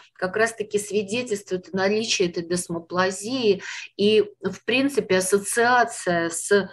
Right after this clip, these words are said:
инвазивной протоковой карциномой такого изображения, она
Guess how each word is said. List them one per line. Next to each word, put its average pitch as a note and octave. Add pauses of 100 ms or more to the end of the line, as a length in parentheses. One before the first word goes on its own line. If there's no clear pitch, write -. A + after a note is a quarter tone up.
(140)
инвазивной G3+
протоковой F#3+
карциномой G3+
такого F#3+
изображения, G3 (240)
она G#3